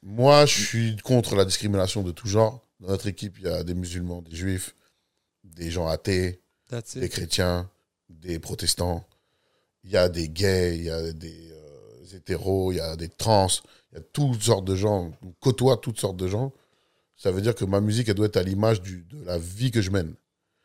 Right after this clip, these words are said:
Speaker 1: Et du coup, je voulais que tout le monde soit inclus. C'est pour ça que dans ce clip, j'ai essayé de représenter plein de genres de sexualités différentes.
Speaker 2: That's it.
Speaker 1: Ça a choqué quelques personnes, mais au final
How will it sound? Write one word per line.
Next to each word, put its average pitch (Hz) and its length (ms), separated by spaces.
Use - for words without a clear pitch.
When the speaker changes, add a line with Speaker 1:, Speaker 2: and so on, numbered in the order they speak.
Speaker 1:
Et 85 260
du 82 160
coup, 127 480
je 85 100
voulais 104 240
que 101 120
tout 123 140
le 120 60
monde 117 120
soit 98 140
inclus. 113 360
C'est 101 100
pour 92 120
ça 117 80
que 113 60
dans 90 120
ce - 60
clip, 113 260
j'ai 95 80
essayé 92 180
de 92 60
représenter 95 400
plein 107 400
de 104 60
genres 101 240
de 90 80
sexualités 92 540
différentes. 90 460
Speaker 2:
That's 127 200
it. 147 100
Speaker 1:
Ça 95 140
a 87 40
choqué 131 300
quelques 104 240
personnes, 120 460
mais 107 180
au 135 100
final 160 480